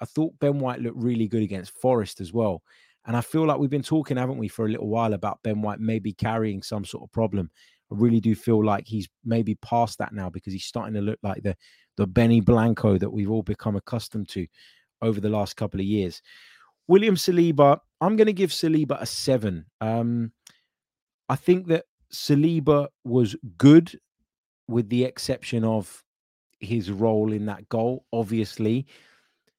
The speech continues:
But the reason I can't give him more than a seven is because there were a couple of moments today where I felt like he was just not quite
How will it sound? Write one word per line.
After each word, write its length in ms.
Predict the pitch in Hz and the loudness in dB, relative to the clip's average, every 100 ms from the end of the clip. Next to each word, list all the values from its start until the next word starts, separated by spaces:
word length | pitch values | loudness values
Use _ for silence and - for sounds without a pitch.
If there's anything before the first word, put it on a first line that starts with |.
| _ _ _ | _ _ _
But 100 | 147 | 0
the 80 | 160 | 2
reason 240 | 202 196 | 0 -2
I 60 | 185 | -4
can't 260 | 190 185 | -4 -4
give 140 | 165 160 | -4 -2
him 120 | 147 | -2
more 300 | 139 160 165 | 0 -2 -2
than 140 | 143 | -2
a 60 | 117 | -4
seven 340 | - 104 95 | -6 -8 -6
is 120 | 95 | -10
because 340 | - 120 135 113 | -10 -8 -6 -4
there 140 | 135 | -2
were 220 | 135 170 | -2 -4
a 60 | 165 - | -4 -8
couple 380 | - 170 - 143 | -8 -8 -4 -4
of 80 | 120 | -2
moments 460 | 110 92 90 - | -4 -6 -10 -14
today 420 | - 85 82 98 - _ _ _ _ | -14 -10 -10 -10 -16 _ _ _ _
where 220 | 107 117 | -4 -2
I 120 | 117 | -2
felt 320 | 120 - 123 - | -4 -4 -4 -4
like 240 | 110 - | -8 -6
he 120 | 120 | -4
was 160 | 110 104 | -2 -4
just 420 | - 123 - _ _ _ _ _ _ _ _ _ | -8 -10 -10 _ _ _ _ _ _ _ _ _
not 300 | 120 147 - | -4 -4 -4
quite 420 | - 156 151 123 | -4 0 2 0